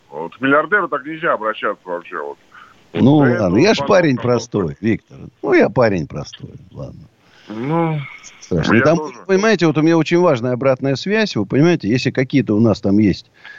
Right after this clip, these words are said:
Speaker 2: косяки, там, да, что-то, то мне сразу звонят: «Андрей, вот мы, вот у вас телефон на сайте, а мы звоним, и там уже семь минут никто не отвечает». И, о, понимаешь, то есть у меня, мне, я легко получаю обратную связь. Это тоже важно.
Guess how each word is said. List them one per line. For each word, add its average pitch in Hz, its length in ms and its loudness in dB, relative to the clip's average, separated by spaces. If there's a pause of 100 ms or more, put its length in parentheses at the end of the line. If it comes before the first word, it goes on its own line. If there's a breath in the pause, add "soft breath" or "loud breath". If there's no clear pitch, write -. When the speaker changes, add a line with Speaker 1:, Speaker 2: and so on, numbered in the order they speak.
(160 loud breath)
Speaker 2:
косяки, 156 480 0
там, 95 300 0
да, 156 320 2
что-то, 95 420 -4
то 98 160 -2
мне 156 300 4
сразу 139 240 0
звонят: 123 240 0
«Андрей, 170 380 2
вот 113 180 0
мы, 143 180 0
вот 143 180 0
у 147 40 2
вас 143 160 0
телефон 190 440 2
на 127 120 2
сайте, 87 460 -6 (280 soft breath)
а 110 120 -2
мы 143 120 4
звоним, 180 480 2
и 120 60 0
там 180 240 0
уже 131 320 0 (320 soft breath)
семь 214 340 2
минут 185 380 4
никто 156 320 0
не 170 80 2
отвечает». 113 680 -2
И, - 80 -18
о, 185 420 2 (720)
понимаешь, 175 540 0
то 110 80 -4
есть 101 140 -4
у 104 40 -4
меня, 196 300 4
мне, 156 180 4
я 156 280 0
легко 202 280 0
получаю 160 420 -2
обратную 139 400 0
связь. 73 380 -6
Это 156 280 -4
тоже 196 260 2
важно. 95 480 -2